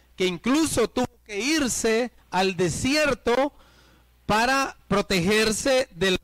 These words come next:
rey Saúl. Y es ahí, pero es ahí en un momento de angustia donde David escribió estos salmos. Y al leer los salmos, sobre todo los de David,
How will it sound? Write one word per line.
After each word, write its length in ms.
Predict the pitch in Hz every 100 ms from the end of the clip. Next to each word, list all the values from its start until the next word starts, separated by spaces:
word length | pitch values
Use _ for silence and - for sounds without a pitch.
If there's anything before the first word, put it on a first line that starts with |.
| -
rey 440 | 196 202 214 202
Saúl. 640 | 147 202 190 269 330 262 156 - _ _
Y 120 | 151
es 200 | 190 -
ahí, 480 | 254 285 330 254 - _ -
pero 180 | 175
es 320 | 175 202 220 247
ahí 240 | 269 302
en 100 | 269
un 140 | 247
momento 420 | 240 240 247 - 254
de 80 |
angustia 720 | 247 233 254 233 - 269 285 269 _ _ _ _ -
donde 600 | 160 220 240 247 262 233 _ _
David 600 | 143 160 165 240 302 311 - -
escribió 920 | 185 165 - 185 175 190 208 233 254 - _ _
estos 640 | 160 180 - 220 185 - - _ _
salmos. 840 | - - 285 339 277 185 135 - - _ _ _ -
Y 140 | 165
al 140 | 208 196
leer 440 | 185 196 262 277
los 220 | 247 220
salmos, 580 | - 247 247 254 214 185
sobre 280 | - 190 175
todo 280 | - 208 226
los 140 | 226
de 120 | 196 214
David, 500 | 202 214 233 269